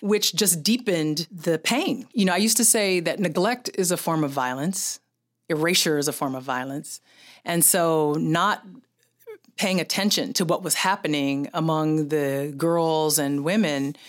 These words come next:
in many of these communities just made it a lot easier for the pain and oppression to fester. And so we result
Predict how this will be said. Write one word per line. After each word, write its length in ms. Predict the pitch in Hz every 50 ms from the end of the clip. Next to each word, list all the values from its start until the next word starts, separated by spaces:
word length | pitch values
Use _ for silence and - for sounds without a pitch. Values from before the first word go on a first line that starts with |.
| - - - - -
in 160 | - 160 160
many 220 | 170 170 175 170 165
of 80 | 156 156
these 160 | 156 151 -
communities 840 | - 156 156 170 196 214 196 156 151 143 139 139 139 139 - - - -
just 260 | - 165 160 - -
made 260 | 160 156 156 156 151
it 140 | 151 147 - -
a 60 | 151
lot 200 | 151 151 139 -
easier 400 | 185 180 170 160 156 143 143 139 131
for 140 | - 170
the 120 | 147 143 143
pain 360 | - - - 156 156 156 151
and 80 | 147 143
oppression 440 | 139 - - 156 143 - 147 139 131
to 80 | -
fester. 420 | - - 139 131 - - - - - _ _ _ _ _ _ _ _ - - - - - - - - -
And 200 | - 165 165 156
so 340 | - 185 170 156 151 147 147
we 460 | 139 147 156 147 143 143 143 135 -
result 720 | 269 180 165 160 147 180 190 180 156 139 135 131 - - -